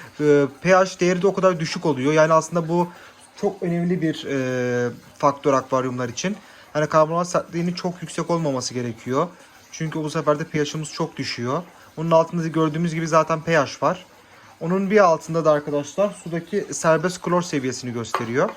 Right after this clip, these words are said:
Şimdi, e, zaten yavaş yavaş renklerimiz belli olmaya başladı. Ben şunu şöyle yanına koyayım.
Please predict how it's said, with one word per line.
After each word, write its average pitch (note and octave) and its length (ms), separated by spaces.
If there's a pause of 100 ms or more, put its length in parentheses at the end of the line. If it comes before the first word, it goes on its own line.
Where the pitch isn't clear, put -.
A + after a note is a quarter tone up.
(800)
Şimdi, F3+ 600
e, C3+ 800
zaten D#3 500 (480)
yavaş C#3 340
yavaş D3 280
renklerimiz D3 560
belli C#3+ 220
olmaya C#3 320
başladı. C#3+ 340
Ben C3 120
şunu C3+ 180
şöyle C#3 200
yanına C3+ 320
koyayım. C#3 440